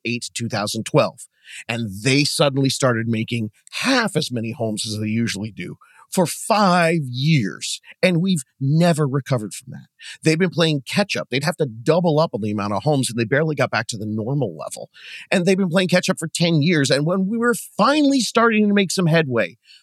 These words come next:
finally, then twenty twenty, bam, pandemic. So here we are today.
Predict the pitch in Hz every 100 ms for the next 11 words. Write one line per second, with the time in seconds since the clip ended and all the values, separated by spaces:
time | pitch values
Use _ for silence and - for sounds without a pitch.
0 | _ - - - 277 320 320 320 254 170
1 | 135 92 - _ _ 117 117 170 294 302
2 | 294 311 311 - - - 226 269 277 277
3 | - - 247 220 185 135 85 - _ _
4 | _ _ 104 98 165 160 151 160 131 98
5 | 73 _ _ _ _ _ _ _ - -
6 | 139 131 120 101 - _ _ _ _ _
7 | _ _ _ _ _ _ - - - 190
8 | 208 202 175 147 - 151 131